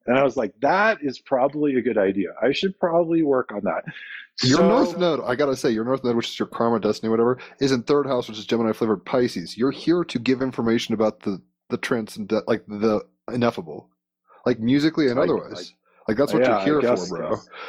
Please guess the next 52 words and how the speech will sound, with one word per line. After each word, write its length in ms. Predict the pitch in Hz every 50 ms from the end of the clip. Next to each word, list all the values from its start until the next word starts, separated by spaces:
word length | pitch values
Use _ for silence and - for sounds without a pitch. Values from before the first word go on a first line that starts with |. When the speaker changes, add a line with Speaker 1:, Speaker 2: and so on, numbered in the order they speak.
| - -
Speaker 2:
So 160 | - - 135
Speaker 1:
'Cause 80 | 123 120
Speaker 2:
you've 80 | 135
Speaker 1:
I 20 | 131
Speaker 2:
been 80 | 123
Speaker 1:
was 80 | 123 120
Speaker 2:
jamming 280 | 127 131 - - 120 123
on 60 | 120
all 100 | 120 120
Speaker 1:
translating 280 | 123 117 117 120 117
Speaker 2:
cylinders. 240 | 120 110 101 101 107
Speaker 1:
that. 200 | 120 120 120 117 - _ _ _ _ _ _ _ _ _ _ -
I 240 | 127 127 135 151 165
was 120 | 170 -
translating 520 | - 175 175 175 147 160 165 156 143 139
that 180 | 135 123 123 113
musically, 480 | 123 131 139 131 151 156 - 131 110 104
and 140 | 110 117
I 80 | 110 110
didn't 180 | 107 113 113 120
really 280 | 113 110 110 101 98 95
know 260 | 98 95 95 104 117
'cause 240 | - - 113 101 104
I, 140 | 95 98 98 92 -
I 120 | - 101
don't 140 | 101 104 101
have 140 | 104 104 101
any 160 | 104 98 95
training. 380 | 92 - 101 98 101 104 98 95
I 60 | 90
was 140 | 90 87 -
just 160 | - 101 - -
kinda 180 | 110 90 85 80
channeling. 680 | - - 87 85 95 107 127 143 147 151 156 151 139 - - 147 156
Speaker 2:
Oh, 160 | 160 160 160
yeah, 180 | 147 151 131 101 - -
Speaker 1:
And 180 | 123 127 139
Speaker 2:
that's 0 |
Speaker 1:
I, 140 | 143 151 151 - -
and 120 | 120 139
Speaker 2:
what 120 | 123 110
Speaker 1:
I, 40 | 107
Speaker 2:
I 20 | 110
would 120 | 123 127
say. 120 | - 123
Speaker 1:
and 60 | 127 139
I 60 | 135
Speaker 2:
You 60 | 135
were 60 | 139
Speaker 1:
would 100 | - -
get, 80 | - 170
Speaker 2:
channeling. 240 | 165 165 - - -